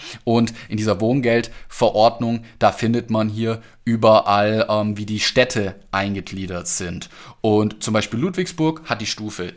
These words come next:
sieben, die Mietstufe, äh, sorry, die Mietstufe sechs. Es gibt sieben insgesamt. Das heißt, Ludwigsburg ist recht teuer zu mieten. Das ist Großraum Stuttgart. Stuttgart bekanntermaßen, genauso wie München, extrem teuer oder wie Berlin.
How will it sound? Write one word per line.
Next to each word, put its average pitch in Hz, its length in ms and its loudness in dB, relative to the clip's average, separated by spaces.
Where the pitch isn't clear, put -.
sieben, 196 640 0
die 120 120 -2
Mietstufe, 107 800 -2
äh, 101 200 0
sorry, 113 360 -4
die 110 80 -8
Mietstufe 107 500 -8
sechs. - 420 0
Es - 160 -4
gibt - 160 -12
sieben 107 320 -4
insgesamt. 156 640 0
Das - 140 -2
heißt, 127 260 0
Ludwigsburg 139 600 -6
ist 113 280 -4
recht 113 400 0
teuer 120 360 2
zu - 160 -4
mieten. 95 360 -8
Das 92 120 -8
ist 98 120 -6
Großraum 101 400 -4
Stuttgart. - 560 2
Stuttgart - 420 -2
bekanntermaßen, 104 800 -4
genauso 104 340 -4
wie 98 80 -8
München, 117 520 -4
extrem 101 420 -4
teuer 123 400 4
oder 107 240 -4
wie 104 80 -8
Berlin. 104 400 -2